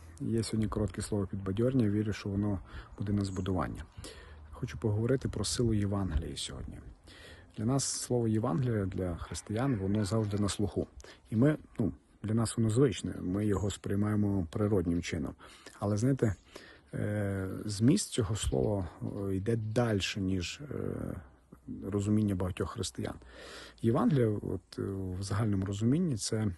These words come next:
добра звістка, блага звістка, радісна звістка. Але, знаєте, це не просто узагальнене таке поняття, це реальність життя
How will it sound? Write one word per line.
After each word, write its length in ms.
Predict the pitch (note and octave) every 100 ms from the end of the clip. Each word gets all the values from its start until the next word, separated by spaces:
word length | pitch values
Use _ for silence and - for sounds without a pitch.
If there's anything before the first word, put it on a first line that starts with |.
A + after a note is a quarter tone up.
| - -
добра 300 | G#2 A2 A2
звістка, 420 | F#2+ G#2 F2+ - D#2
блага 340 | F#2+ F#2+ G2+
звістка, 440 | E2+ D#2 - -
радісна 520 | F2 G2+ F#2 E2 G2 E2+
звістка. 400 | E2 - - - - - - - _
Але, 160 | G2+ F#2+
знаєте, 360 | A2+ E3+ D3+ A2 - - - _ _ _ _ _ - - - - _ _ -
це 140 | -
не 80 | A#2+
просто 500 | C3 D#3+ - C3 G2 -
узагальнене 640 | G#2+ G#2+ G2+ G2 F#2 E2+
таке 220 | - -
поняття, 600 | E2+ A2 E2 - - A#1+ - - - -
це 200 | - G#2
реальність 560 | G2+ F2+ F#2 A2+ C3+
життя 600 | G2+ F#2 - F#2 F2+ A2+